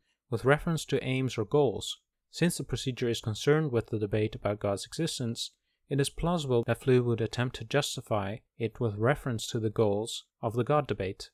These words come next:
and arguably that is what he attempts to do in the article. Unfortunately, here the going gets a bit tough. Flew seems to say that one of the goals of the debate is discovering, quote,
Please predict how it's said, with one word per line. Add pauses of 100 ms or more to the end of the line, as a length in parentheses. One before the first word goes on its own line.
(180)
and
arguably (100)
that
is
what
he
attempts
to
do
in
the
article. (300)
Unfortunately,
here
the
going
gets
a
bit
tough. (300)
Flew
seems
to
say
that
one
of
the
goals
of
the
debate
is
discovering, (160)
quote,